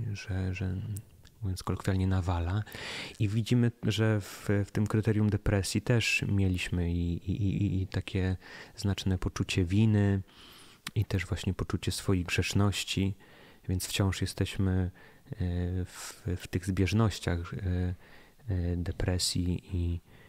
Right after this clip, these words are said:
i nocy, nocy ciemnej. I trzecie kryterium, które podaje, e, Jan od Krzyża, to jest niemożność, e, rozmyślania, do takiego dyskursywnej modlitwy, e,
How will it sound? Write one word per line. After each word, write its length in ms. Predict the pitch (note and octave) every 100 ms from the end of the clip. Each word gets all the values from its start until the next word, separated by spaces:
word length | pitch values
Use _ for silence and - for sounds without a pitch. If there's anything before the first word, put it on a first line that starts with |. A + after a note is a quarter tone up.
| - -
i 100 | F#2+
nocy, 580 | F#2 F#2 - - F#2 F2+
nocy 440 | F2+ F2 - -
ciemnej. 680 | - F2+ F2 F2 G2 G#2+ A#2 - - - - - -
I 180 | G#2 G2+
trzecie 280 | - G#2+
kryterium, 480 | A2 G2+ - A2 A2
które 220 | - G2+
podaje, 800 | G2 G2+ G2 G2+ G2 G2 G2 F#2+ F#2+
e, 220 | G2 F#2+
Jan 260 | F#2+ G2 G2
od 140 | F#2
Krzyża, 280 | - - G2+
to 120 | -
jest 160 | G2 -
niemożność, 840 | G#2 G2 F#2 F#2 F2+ - - -
e, 560 | F#2+ F2+ F2+ F2+ - A2
rozmyślania, 760 | G#2+ G2+ - F#2+ D2+ A#1+ - A2+ A2 -
do 100 | A2
takiego 360 | - - F#2+ F#2
dyskursywnej 960 | F#2+ - - - G2+ F2+ F#2 F2+ F2 - -
modlitwy, 560 | F#2 F2 F2+ E2+ - F2+
e, 140 | F#2+